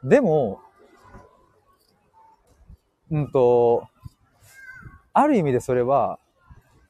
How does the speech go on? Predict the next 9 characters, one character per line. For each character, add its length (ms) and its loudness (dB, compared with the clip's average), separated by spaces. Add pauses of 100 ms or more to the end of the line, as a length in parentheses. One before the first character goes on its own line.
(1400)
あ 120 -4
る 120 -2
意 60 0
味 100 0
で 80 0
と 120 -10
い 60 -2
う 60 -4
か 360 -4